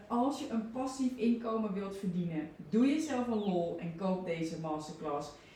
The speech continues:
die zich zeer waarschijnlijk in een rap tempo in honderdvoud uit gaat betalen. Eerst even actie, dan ontvangen." Nou, echt. Ah, zo, zo, zo ontzettend mooi. En, ehm,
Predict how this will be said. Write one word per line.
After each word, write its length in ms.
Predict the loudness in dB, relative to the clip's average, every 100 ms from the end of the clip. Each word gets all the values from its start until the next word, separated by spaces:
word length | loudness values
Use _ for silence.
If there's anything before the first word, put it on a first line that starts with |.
| -2
die 140 | 2 4
zich 200 | 2 -4
zeer 360 | 0 2 2
waarschijnlijk 580 | 2 0 0 2 2 2
in 120 | 2
een 180 | 2 4
rap 300 | 2 2 0
tempo 540 | 4 4 6 6 6 6
in 240 | 0 2
honderdvoud 760 | 6 6 6 0 0 2 2 2
uit 260 | 4 4 4
gaat 240 | -6 -6
betalen. 520 | -6 -6 -6 -6 -8 -12 -20 -20 -20 -4 4
Eerst 320 | 6 6 6
even 300 | 4 4 -2
actie, 420 | -4 -6 -8 -10 -10 -18 -18
dan 400 | -6 0 0 0
ontvangen." 600 | -4 -8 -8 -8 -6 -6 -8 -12
Nou, 520 | -10 -10 -10 -6 -6
echt. 220 | -6 -14 -20 -20 -20 -20 -20 -20 -20 -20 -20 -20 -20 -20 -20 -6 2
Ah, 580 | 2 2 -2 -6 -12 -16
zo, 680 | -2 4 6 6 6 2 0
zo, 400 | 2 6 6 4
zo 320 | 2 2 4
ontzettend 720 | 4 4 -2 -2 -2 -4 -4 -2
mooi. 440 | 0 2 2 0 -4
En, 540 | -4 0 0 -2 -4 -8
ehm, 440 | -4 -2 0